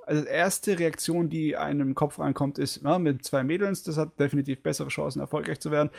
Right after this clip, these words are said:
Aber das ist in der Anime- und Manga-Welt nicht unbedingt gesagt, nicht wahr? Ist nicht ja so, dass, äh, Boys Love sich nicht verkauft. Das verkauft sich, naja, okay, es gibt auch Probleme, aber,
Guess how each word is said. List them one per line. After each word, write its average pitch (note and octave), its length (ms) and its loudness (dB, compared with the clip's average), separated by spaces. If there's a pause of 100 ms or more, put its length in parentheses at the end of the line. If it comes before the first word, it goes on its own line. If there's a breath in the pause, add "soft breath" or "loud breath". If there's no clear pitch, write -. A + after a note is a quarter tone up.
(160 loud breath)
Aber C#3+ 160 4
das C#3 140 8
ist E3 160 2
in C#3 100 6
der C3 160 4
Anime- A3+ 460 6
und D3 100 6
Manga-Welt D3 540 6
nicht D#3+ 180 4
unbedingt C#3 500 2
gesagt, C#3+ 480 0
nicht A#2+ 160 -6
wahr? E3 280 -6 (120)
Ist - 140 -8
nicht D#3+ 160 0
ja D3 80 6
so, D3 220 4
dass, C#3 300 2
äh, C#3+ 680 -2
Boys C#3 300 0
Love C3+ 160 2
sich C3+ 120 -4
nicht C3+ 140 0
verkauft. C3+ 480 0
Das C#3+ 80 -12
verkauft C#3 400 -8
sich, - 220 -10 (600 soft breath)
naja, F3 300 6
okay, D#3 320 2
es B2+ 220 -2
gibt D#3+ 120 -6
auch - 140 -2
Probleme, C#2+ 400 -6 (120)
aber, C3+ 380 -2